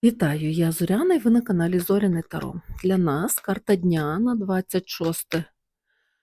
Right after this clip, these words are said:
на двадцять шосте жовтня дві тисячі двадцять п'ятого року. Подивимось, який сьогодні день, які енергії і які підказки. Ну що ж,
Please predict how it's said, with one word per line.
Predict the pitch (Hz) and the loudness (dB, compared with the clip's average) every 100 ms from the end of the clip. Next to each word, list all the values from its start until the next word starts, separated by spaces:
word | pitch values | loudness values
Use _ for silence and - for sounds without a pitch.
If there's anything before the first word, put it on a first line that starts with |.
| _ - | _ -6
на | 185 | -6
двадцять | 175 190 202 - 165 | -2 -4 -4 -6 -10
шосте | - 160 160 - - | -8 -8 -8 -10 -12
жовтня | 147 160 180 214 233 - 294 311 | -8 -6 -4 -6 -8 -6 -4 -4
дві | - 170 | -4 -6
тисячі | _ 208 240 254 - 208 | _ 0 0 -2 -2 -4
двадцять | 165 165 - 160 _ | 0 -2 -2 -6 _
п'ятого | 180 185 - 165 170 | -2 0 -2 -2 0
року. | 151 143 - 160 147 - - _ | 0 -2 -6 -12 -10 -14 -16 _
Подивимось, | 226 294 311 262 180 - | -2 -2 -2 -2 -2 -8
який | - 180 | -2 0
сьогодні | - 190 190 185 185 | 0 -2 0 0 0
день, | 208 240 339 349 - _ - - - _ _ _ _ | 2 0 -2 -6 -14 _ -20 -20 -20 _ _ _ _
які | - - 175 | -18 -6 -2
енергії | 170 175 202 233 254 226 247 247 240 - | 0 2 2 2 0 -2 -2 -2 -4 -8
і | 175 214 247 269 339 | -6 -2 -2 -4 -4
які | 190 180 - 160 | 0 0 0 -6
підказки. | - 220 - 262 277 - - 190 180 - - _ | -4 -6 -4 -4 -4 -6 -4 -4 -6 -12 -20 _
Ну | 208 208 | -2 0
що | - - - | -4 -16 -18
ж, | - | -20